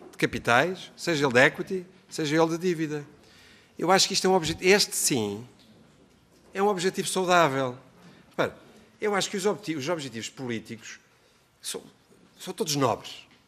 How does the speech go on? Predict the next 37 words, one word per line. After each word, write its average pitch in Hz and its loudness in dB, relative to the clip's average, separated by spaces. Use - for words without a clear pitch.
São 175 -10
todos 190 -4
iguais, 127 6
mas 165 -2
há 196 2
uns 196 -2
mais 190 2
iguais 185 2
que 196 2
outros, 175 2
ou 165 0
seja, 156 0
a 143 -2
salvaguardar, 127 0
a 123 -6
salvaguardar 120 -2
aquilo 175 2
que - -6
me 160 0
parece 123 8
que 131 2
é 117 8
a 110 4
relação 123 6
e 156 6
a 147 6
credibilidade, 113 4
que - -2
era 120 2
absolutamente 165 4
crítico 147 2
de 113 -2
restabelecer 127 0
a - 4
relação 117 0
entre 110 -2
Portugal 107 4